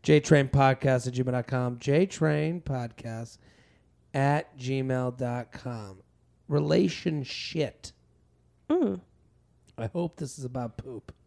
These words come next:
Speaker 2: <laughs> Scat play.
Speaker 1: That's right.
Speaker 2: Whatever you're into.
Speaker 1: "Hi, Jared. I randomly sent you a semi-drunk rant earlier today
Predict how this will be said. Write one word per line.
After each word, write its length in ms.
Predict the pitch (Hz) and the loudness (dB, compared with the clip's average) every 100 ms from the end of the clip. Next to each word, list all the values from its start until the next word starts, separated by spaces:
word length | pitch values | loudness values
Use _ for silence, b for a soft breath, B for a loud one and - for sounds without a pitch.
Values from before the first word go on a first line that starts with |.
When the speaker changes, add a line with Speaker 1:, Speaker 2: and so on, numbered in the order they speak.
| - | 2
Speaker 2:
<laughs> 720 | 214 208 180 208 - - _ | 4 4 2 0 -2 -6 _
Scat 340 | - - 196 - | -10 0 0 0
play. 280 | 185 175 180 - | -2 -2 -6 -10
Speaker 1:
That's 220 | 147 117 - | -8 -6 -2
right. 220 | 127 104 - | -2 -4 -8
Speaker 2:
Whatever 260 | - 202 277 | 4 6 8
you're 200 | 349 339 | 8 6
into. 360 | 330 - 160 165 - - | 4 0 -2 -2 -10 -8
Speaker 1:
"Hi, 200 | 139 156 | 2 2
Jared. 440 | 127 131 120 123 | 4 2 2 0
I 60 | 123 | 0
randomly 440 | 123 139 143 139 | 0 2 2 0
sent 260 | 123 - 143 | -2 -4 -2
you 160 | 131 123 | -2 -2
a 60 | |
semi-drunk 600 | - 147 135 131 135 135 135 | -4 -4 -4 -2 -2 -4 -2
rant 260 | 139 151 135 | -2 -2 -2
earlier 300 | 123 127 120 | -4 -2 -4
today 380 | - 123 117 | -6 -6 -6